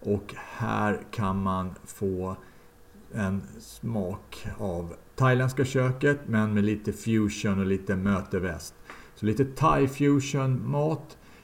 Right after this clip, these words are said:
mycket billigt och bra, och det ligger då på Long Beach uppe vid vägen. Eh, ja,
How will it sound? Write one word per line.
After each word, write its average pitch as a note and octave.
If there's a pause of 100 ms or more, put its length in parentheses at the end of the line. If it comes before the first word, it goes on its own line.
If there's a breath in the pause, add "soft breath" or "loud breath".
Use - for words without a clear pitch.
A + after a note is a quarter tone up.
(140 loud breath)
mycket C3
billigt C3
och B2+
bra, C3+
och B2
det A2
ligger A2+
då G#2+
på G#2+
Long G#2
Beach G#2+
uppe G#2
vid G2+
vägen. B2+ (400)
Eh, G2 (360)
ja, -